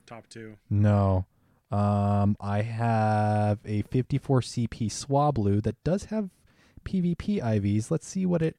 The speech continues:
Speaker 2: actually
Speaker 1: Well, you can just
Speaker 2: Oh.
Speaker 1: now the new feature.
Speaker 2: That's right. I can hit Evolve, and it's gonna bring it up to a one thirty-nine! One thirty-nine C P. So I could have an Alt-, <laughs> a little cup Altaria.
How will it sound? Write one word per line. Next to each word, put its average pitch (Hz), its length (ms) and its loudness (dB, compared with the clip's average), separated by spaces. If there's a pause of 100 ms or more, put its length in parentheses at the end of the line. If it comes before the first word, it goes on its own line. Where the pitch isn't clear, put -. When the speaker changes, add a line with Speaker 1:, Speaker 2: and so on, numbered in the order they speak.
Speaker 2:
actually 135 260 0
Speaker 1:
Well, 160 120 -8
you 165 100 -8
can 160 120 -8
just 147 200 -8
Speaker 2:
Oh. 151 60 4
Speaker 1:
now 135 140 4
the 131 120 -10
new 131 120 -8
feature. 151 500 -6 (100)
Speaker 2:
That's 101 320 0
right. 127 280 2
I 104 140 0
can 101 120 2
hit 101 260 -4
Evolve, 120 560 2
and 104 160 0
it's 101 160 -2
gonna 107 160 0
bring 104 160 0
it 104 60 2
up 104 100 -4
to 110 120 2
a 104 40 6
one 156 200 10
thirty-nine! 311 580 12 (840)
One 220 160 8
thirty-nine 240 340 8
C 247 160 4
P. 214 220 8
So 175 140 8
I 254 100 10
could 233 260 12
have 233 140 12
an 208 80 10
Alt-, 202 240 8 (720)
<laughs> 1077 680 -4
a 175 80 6
little 202 320 10
cup 269 260 8
Altaria. 214 880 10